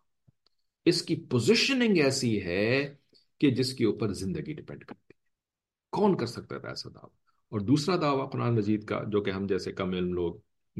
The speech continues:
recently बहुत बात करते रहे उसके ऊपर, वो ये कि जो अल्लाह रब्बुल इज़्ज़त ने कुरान मजीद के अंदर ये दावा किया, "वजअलना मिनल माई कुल्ल शैइन हई,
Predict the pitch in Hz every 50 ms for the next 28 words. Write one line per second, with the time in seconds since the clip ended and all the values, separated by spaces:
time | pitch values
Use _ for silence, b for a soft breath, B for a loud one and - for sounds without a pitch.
0 | - - _ - 120 - 101 101 95 95 95 - - 90 85 87 92 90 90 90
1 | 90 90 90 87 87 - - 90 85 - - 87 87 85 82 - - 87 85 82
2 | - 87 87 87 90 90 92 104 135 - - _ _ _ b b b b b b
3 | _ - 101 85 101 - 104 98 98 95 92 87 90 87 87 85 90 90 90 90
4 | 98 107 135 - - _ _ _ _ _ _ _ _ _ _ _ _ _ _ -
5 | 90 90 90 87 85 85 82 78 92 98 95 95 - - - 92 85 85 82 85
6 | 82 82 85 98 107 117 113 92 82 80 80 78 76 - - 80 76 - - b
7 | b b b _ - 90 87 82 90 85 - 110 117 123 123 120 123 117 104 98
8 | 95 92 90 85 87 82 80 78 78 78 80 85 95 107 117 123 123 120 120 143
9 | 156 175 190 202 214 254 285 277 - _ _ _ _ _ _ _ _ _ _ _
10 | _ - 269 262 240 208 180 165 170 165 147 139 - - - 123 113 110 - -
11 | 85 85 78 151 - - - - - 170 220 262 285 359 381 -